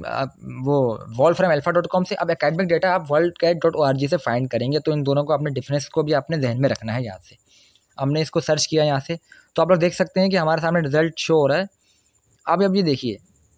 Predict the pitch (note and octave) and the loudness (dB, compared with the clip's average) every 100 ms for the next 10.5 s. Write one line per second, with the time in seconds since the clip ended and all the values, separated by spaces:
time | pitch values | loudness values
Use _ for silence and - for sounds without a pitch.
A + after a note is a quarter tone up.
0 | - - D#3 - D#3 D#3+ F3 F3+ F3 D3 | -12 -2 -2 -2 -2 0 2 2 2 2
1 | C#3+ C#3 F3+ G#3 G3 E3+ F#3+ F3 - G3 | 0 0 0 2 2 2 2 0 0 0
2 | F3 - - _ _ C3+ D3+ D#3 - D3 | 0 -8 -20 _ _ 0 2 0 -6 0
3 | D3+ E3+ G#3+ G#3+ - F#3+ F3+ G3+ F3 D#3 | 2 4 4 2 0 -2 2 2 4 2
4 | C3+ A#2+ B2+ B2 A2+ - C3+ C#3+ F#3 D#3 | 0 -2 -2 -2 -2 -6 -2 2 2 2
5 | C#3+ F3+ F3 - E3 D3+ D#3+ E3+ - - | 0 0 -2 -2 -2 0 -2 -2 -6 -20
6 | _ - D3+ C#3 - D#3+ D3+ D3+ D3+ A#2 | _ -4 -2 -2 -4 -2 -2 0 0 -2
7 | B2 - D#3+ D#3 E3 - - - _ - | -6 0 2 2 -2 -8 -20 -20 _ 0
8 | D#3 - - F3 D#3+ D#3 D#3+ D#3 D#3+ D3+ | 0 -2 2 2 4 2 2 2 2 2
9 | D3 D3+ D#3+ D#3 E3 D3 D#3 D#3 D3 D#3+ | 4 4 2 2 2 0 0 2 2 2
10 | D#3+ C#3+ D3+ D#3+ | 0 0 0 -2